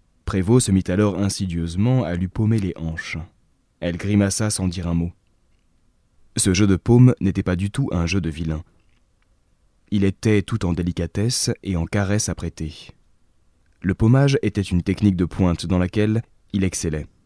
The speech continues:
C'était la dernière étape de l'essuyage. Elle consistait à passer délicatement sa paume,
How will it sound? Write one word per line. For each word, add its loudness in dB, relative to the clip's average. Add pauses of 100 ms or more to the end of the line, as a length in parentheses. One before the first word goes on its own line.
(800)
C'était 0
la 0
dernière 2
étape -2
de -6
l'essuyage. -6 (320)
Elle -6
consistait -2
à -2
passer -6
délicatement -2
sa -6
paume, -4